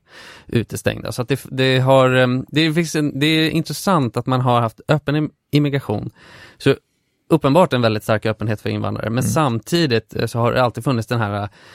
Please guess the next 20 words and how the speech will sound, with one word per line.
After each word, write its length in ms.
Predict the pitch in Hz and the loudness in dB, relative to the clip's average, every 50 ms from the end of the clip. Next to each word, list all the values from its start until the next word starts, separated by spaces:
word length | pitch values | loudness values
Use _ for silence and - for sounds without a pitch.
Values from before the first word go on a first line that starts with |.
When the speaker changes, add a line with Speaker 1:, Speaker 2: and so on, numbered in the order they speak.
| - - - - - - | -20 -20 -20 -20 -14 -8
Speaker 1:
rädslan 640 | - - 127 143 143 117 95 - - - 131 131 117 | -2 2 2 4 4 2 0 -2 -2 0 0 0 0
för 100 | - 113 | 0 -2
att 120 | 110 - | -2 -2
det 100 | - 110 | -2 -4
är 40 | 110 | -4
fel 240 | - - 107 104 98 | -4 -4 -6 -6 -6
typ 220 | - 110 98 - | -6 -8 -6 -6
av 120 | 107 107 110 | -6 -6 -6
immigranter 540 | 107 107 104 110 104 - 113 - - 107 | -6 -6 -6 -8 -8 -8 -10 -8 -8 -6
och 80 | 110 107 | -4 -2
Speaker 2:
Mm. 100 | 117 123 | -2 0
Speaker 1:
nu 120 | 123 117 113 | -2 -2 -4
kommer 220 | - 120 110 113 | -4 -4 -4 -4
det 40 | 107 | -4
fel 240 | - 120 113 107 101 | -2 -2 -2 -2 -2
typ 160 | - 92 - | -6 -8 -8
av 100 | 101 107 | -8 -8
länder 420 | 55 52 55 - 101 - - - | -8 -8 -10 -10 -12 -12 -12 -12
och 100 | - - | -12 -14
sådär. 220 | - - - 107 | -14 -14 -14 -14